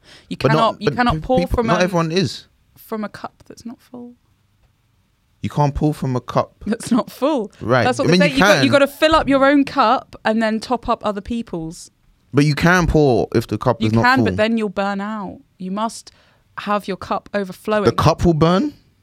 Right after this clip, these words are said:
Speaker 1: No, you will.
Speaker 2: But I'm the cup.
Speaker 1: No,
Speaker 2: You have to make
Speaker 1: no,
Speaker 2: the
Speaker 1: no,
Speaker 2: metaphor
Speaker 1: no,
Speaker 2: work
Speaker 1: no.
Speaker 2: within
Speaker 1: You're
Speaker 2: the
Speaker 1: the, you're the liquid within the cup.
Speaker 2: I'm the liquid.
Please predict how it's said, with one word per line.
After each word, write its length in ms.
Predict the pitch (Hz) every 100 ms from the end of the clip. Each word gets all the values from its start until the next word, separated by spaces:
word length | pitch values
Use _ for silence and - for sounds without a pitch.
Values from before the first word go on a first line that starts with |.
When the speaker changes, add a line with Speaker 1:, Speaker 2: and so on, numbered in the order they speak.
| _ _
Speaker 1:
No, 80 | 170
you 300 | 170 175 170
will. 340 | 160 156 165 - _ _ _ _ -
Speaker 2:
But 100 | 120
I'm 180 | 131 151
the 80 |
cup. 320 | 147 139 - - - _ _ _ _ _ _ -
Speaker 1:
No, 100 | 185
Speaker 2:
You 60 |
have 100 | 139 143
to 60 |
make 100 | 139
Speaker 1:
no, 100 | 226
Speaker 2:
the 60 | 240
Speaker 1:
no, 60 | 247
Speaker 2:
metaphor 260 | 233 226 226
Speaker 1:
no, 40 | 226
Speaker 2:
work 100 | 233
Speaker 1:
no. 160 | 220
Speaker 2:
within 160 | 214 214
Speaker 1:
You're 280 | 220 226 226
Speaker 2:
the 60 | 202
Speaker 1:
the, 60 | 190
you're 180 | 202 196
the 80 |
liquid 340 | 190 202 - 175
within 240 | 175 180
the 60 | 170
cup. 320 | - 170 - -
Speaker 2:
I'm 200 | 170 196
the 80 | 185
liquid. 540 | 185 196 131 101 -